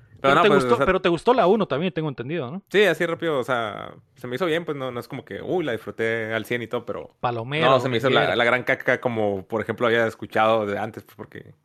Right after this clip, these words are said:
Speaker 2: que todos decían que estaba bien culera y que, pues, no sé, como ahorita dijimos de los lloros, pues, de que no, no está adaptada como el cómic y no sé qué tanto. Mira, güey, está entretenida y hizo un buen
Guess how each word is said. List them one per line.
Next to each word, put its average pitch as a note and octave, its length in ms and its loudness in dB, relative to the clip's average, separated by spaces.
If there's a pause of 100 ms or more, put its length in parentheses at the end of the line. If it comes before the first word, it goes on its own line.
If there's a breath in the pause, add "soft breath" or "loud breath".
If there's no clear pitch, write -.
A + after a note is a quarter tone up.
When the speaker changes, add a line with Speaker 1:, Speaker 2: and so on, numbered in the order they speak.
(140)
Speaker 2:
que - 60 -14
todos A2+ 180 -2
decían G#2+ 100 -6
que G#2 80 -6
estaba - 140 -4
bien G#2+ 100 -6
culera B2 540 0
y A#2 60 -8
que, - 180 -12
pues, - 300 -18
no A2+ 340 0
sé, G#2 360 -8 (460)
como A2+ 220 -2
ahorita A2 320 2
dijimos B2+ 320 0
de A#2+ 60 0
los G2+ 120 -2
lloros, B2 300 4
pues, G#2+ 180 -4
de G2+ 80 -10
que G2+ 160 -10
no, C#3+ 280 -2
no D3+ 80 -6
está D3 140 -4
adaptada A#2 380 -2
como G#2+ 200 -10
el G2+ 140 -12
cómic D#3+ 600 -2
y A2 40 -14
no G#2+ 80 -12
sé G#2+ 100 -16
qué - 80 -20
tanto. C#3+ 440 -6 (1040 soft breath)
Mira, A#2+ 180 -2
güey, G#2+ 80 -4
está A2 100 -12
entretenida A#2 500 -2
y G2+ 280 -6
hizo C3 120 -8
un A#2 80 -4
buen A#2 340 -4